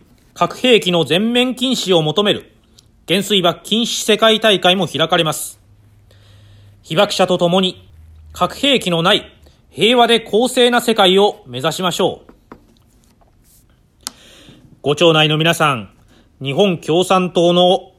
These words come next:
望月良介です。核兵器禁止条約が発効して、世界は核兵器廃絶に大きな一歩を踏み出しました。しかし、菅政権は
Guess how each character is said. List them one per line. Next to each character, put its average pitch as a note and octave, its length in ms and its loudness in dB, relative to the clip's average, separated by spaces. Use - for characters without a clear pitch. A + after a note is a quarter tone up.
望 G#2+ 120 -12
月 F3+ 840 -2
良 G3 200 2
介 D#3+ 160 -2
で C#3 100 -2
す。 - 360 -14
核 - 240 -2
兵 G#3 180 4
器 E3 180 -2
禁 F#3 160 0
止 G3 200 0
条 F#3+ 160 4
約 E3 220 0
が D3 120 2
発 D3+ 220 -2
効 F3 200 2
し - 100 -6
て、 - 400 0
世 - 220 -2
界 G3 260 2
は E3+ 400 0
核 - 260 -4
兵 C4+ 220 2
器 E3+ 140 -4
廃 F#3 280 2
絶 F#3+ 220 -4
に F#3+ 360 -2
大 A3 240 6
き A3 140 -4
な F#3+ 120 2
一 F#3+ 140 -2
歩 D#3+ 280 0
を C#3 60 0
踏 D3 80 -8
み E3 80 -2
出 F3+ 80 2
し E3+ 100 -8
ま D#3+ 100 -4
し - 60 -12
た。 - 160 -14
し - 140 -10
か A3+ 100 4
し、 G#3 200 -2
菅 F#3 200 0
政 A3+ 280 2
権 E3+ 180 0
は E3 300 0